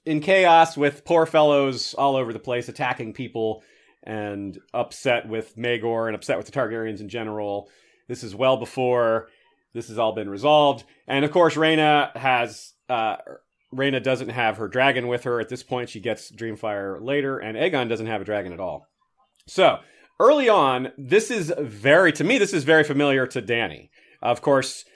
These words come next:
uh, because she's traveling around and people are offering her help,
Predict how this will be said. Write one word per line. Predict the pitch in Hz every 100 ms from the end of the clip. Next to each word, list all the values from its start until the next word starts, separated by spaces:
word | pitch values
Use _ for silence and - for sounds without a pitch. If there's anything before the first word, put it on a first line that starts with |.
| _ _ -
uh, | 127
because | 123 139 151 131
she's | 170 147 143
traveling | 170 170 170 160
around | 143 135 135 131 127 123 127 _ _ _ _ 120
and | 127 123 120 120 117 117 113 - _ -
people | 165 165 147
are | 135 123 143
offering | 151 151 143 123
her | 123 113
help, | 151 220 175 151 -